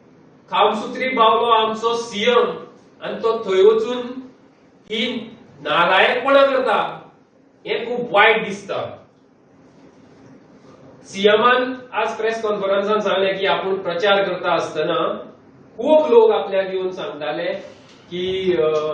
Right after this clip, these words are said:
स्वाती मलेवालाच्या बाबतींत, अ, सीएम काय उलयना, स्वाती मलेवालाच्या बाबतींत सीएम काय उलयना. आमच्या मुखेलमंत्र्याच्या फाटल्यान एक फुल फौजूच आसता. तुम्ही केन्नाय जर गोंयकारांनी पळयला आसतलें, सीएम खंय जर वता,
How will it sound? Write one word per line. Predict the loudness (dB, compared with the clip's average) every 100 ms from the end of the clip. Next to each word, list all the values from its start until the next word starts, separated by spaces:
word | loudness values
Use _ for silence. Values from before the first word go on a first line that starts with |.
| -4 -6 -10 -14 -20 -20 -20
स्वाती | -8 -4 -2 -2
मलेवालाच्या | -2 0 2 2 0 -2 -2
बाबतींत, | 0 -2 -4 -10 -10 -10 -8 -6
अ, | -6
सीएम | -8 -4 -4 -4
काय | -4 -2
उलयना, | -2 -2 -2 -2
स्वाती | -4 -6 -8
मलेवालाच्या | -6 -6 -6 -6 -8 -8
बाबतींत | -10 -12 -14
सीएम | -8 -8 -6
काय | -6 -6
उलयना. | -6 -8 -12 -16 -20 -20 -20 -20 -20 -20 -20 -20 -20 -20 -20 -20 -20 -20 -20 -8
आमच्या | -6 -6 -4 0 0 0 -4 -10 -18 -20 -16
मुखेलमंत्र्याच्या | -14 -2 0 2 0 -2 -6 -4 -2
फाटल्यान | -2 -4 -4 -2 0 2 0 -4 -12 -20 -20 -20 _ _ _ _
एक | -2 -2 -6
फुल | -6 -4
फौजूच | -4 -2 0 0 -2 -2
आसता. | 0 0 2 0
तुम्ही | 2 -4 -2
केन्नाय | -4 -4 -4 0 2
जर | 4 2 2
गोंयकारांनी | -2 -2 -2 -2 -4
पळयला | 0 0 0
आसतलें, | -2 -4 -4 -4 -4
सीएम | -6 -8 -6 -6
खंय | -4 -4
जर | 0 2 2
वता, | 0 0 0 -2 -8